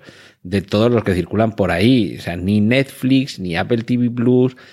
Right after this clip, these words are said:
ni H B O, ni A M C, ni Filmin, ni Flixolé, seguramente ni Sky Plus,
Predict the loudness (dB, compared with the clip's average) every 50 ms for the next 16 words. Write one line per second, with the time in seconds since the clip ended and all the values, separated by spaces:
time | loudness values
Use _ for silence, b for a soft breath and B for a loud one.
0 | B B B -14 -10 -8 -6 -6 -4 -2 0 2 2 4 4 6 6 6 4 4
1 | 2 0 -2 -2 0 0 2 2 0 0 0 2 2 4 4 4 2 2 0 -4
2 | -6 -8 -8 -4 0 2 2 2 2 2 2 2 2 2 2 0 -2 B B B
3 | B B B B -2 0 2 0 0 0 -2 -2 -2 -2 -4 -4 -4 -4 -2 0
4 | 2 4 4 4 4 2 0 -2 -8 -12 -16 -16 -14 -12 -10 -8 -8 -8 -8 -6
5 | -4 -2 0 0 -2 -2 -2 -4 -2 -2 -2 -2 2 4 4 6 6 4 2 0